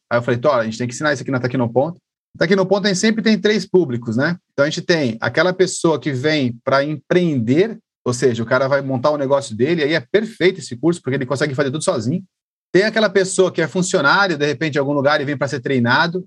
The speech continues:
aí ele vai aprender todo esse processo também. E tem o pessoal que gosta de fazer, né? Que é o tema até, inclusive, da, da, do nosso podcast aqui, do nosso Papo de Ponta de, do nove,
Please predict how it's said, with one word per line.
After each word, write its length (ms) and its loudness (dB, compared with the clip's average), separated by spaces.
aí 120 2
ele 80 0
vai 100 4
aprender 320 0
todo 160 -2
esse 140 -6
processo 440 -2
também. 460 0
E 100 2
tem 180 2
o 80 2
pessoal 520 0
que 240 -2
gosta 460 0
de 100 -6
fazer, 380 0
né? 140 0
Que 140 -2
é 60 4
o 120 -2
tema 320 -2
até, 360 0
inclusive, 480 -2
da, 260 0
da, 180 -8
do 200 -10
nosso 280 -4
podcast 540 -2
aqui, 100 -4
do 120 0
nosso 200 -2
Papo 240 -2
de 120 -8
Ponta 400 0
de, 320 0
do 160 -2
nove, 520 0